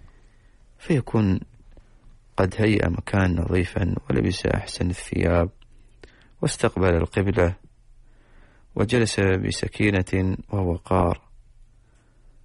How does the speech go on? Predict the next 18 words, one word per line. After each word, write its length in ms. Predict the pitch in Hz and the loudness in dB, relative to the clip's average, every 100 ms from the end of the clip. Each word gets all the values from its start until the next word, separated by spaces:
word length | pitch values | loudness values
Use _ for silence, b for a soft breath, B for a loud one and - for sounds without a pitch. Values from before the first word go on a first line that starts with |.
| - - - - - | -20 -20 -20 -20 -4
تذكر 520 | 113 120 - 98 95 | 0 0 0 0 0
فيها 360 | - 101 95 90 | 0 0 2 2
عظمة 300 | 95 90 87 92 | 0 0 -2 -2
الله 180 | 92 85 | 0 0
سبحانه 460 | - - 90 90 | -2 -2 0 2
وتعالى، 500 | 92 - 92 87 92 | 0 -2 0 0 0
تذكر 500 | - - 95 - - | -4 -6 -4 -4 -4
فيها 200 | 92 92 | -2 -2
الدار 420 | 85 - 92 92 - b b b b b - - | -2 2 2 2 -4 b b b b b -14 -2
الآخرة، 520 | - 92 92 87 90 | 0 2 2 2 0
تذكر 520 | 87 90 98 - 95 | 2 0 -2 -2 -2
فيها 260 | 92 95 95 | 0 0 2
ما 340 | 90 87 - | 2 2 2
أعده 340 | 87 92 92 90 | 0 0 0 0
الله 240 | 90 87 | 2 2
سبحانه 540 | 87 - - 90 90 92 | 0 -8 0 2 2 0
وتعالى 640 | 87 - - 90 98 95 - - - b b b b b b b - | -2 -2 -2 0 2 0 -4 -20 -20 b b b b b b b -4
للذاكرين. 1700 | 104 101 98 - - - - _ - 101 95 92 - 190 104 110 | 0 2 2 0 -6 -20 -20 _ -8 -6 0 0 0 -2 2 2